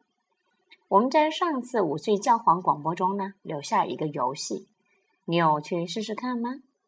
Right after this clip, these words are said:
这个游戏测试的是哪个方面呢？其实它所测试的呢，是关于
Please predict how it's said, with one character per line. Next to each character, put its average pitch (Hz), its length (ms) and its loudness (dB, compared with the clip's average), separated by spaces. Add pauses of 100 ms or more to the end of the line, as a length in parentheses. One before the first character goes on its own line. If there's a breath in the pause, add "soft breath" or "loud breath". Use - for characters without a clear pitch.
(500)
这 190 140 0
个 170 100 2
游 160 260 -2
戏 208 320 -6
测 320 300 0
试 254 220 -4
的 190 100 -4
是 214 160 -6
哪 185 160 -4
个 151 140 -14
方 214 240 -6
面 269 320 -6
呢？ 220 80 -10 (760)
其 156 220 -4
实 - 260 -10 (300)
它 269 120 2
所 208 160 -4
测 254 300 -4
试 233 220 0
的 175 100 -2
呢， 160 260 -4
是 - 160 -4
关 170 320 -2
于 156 200 -6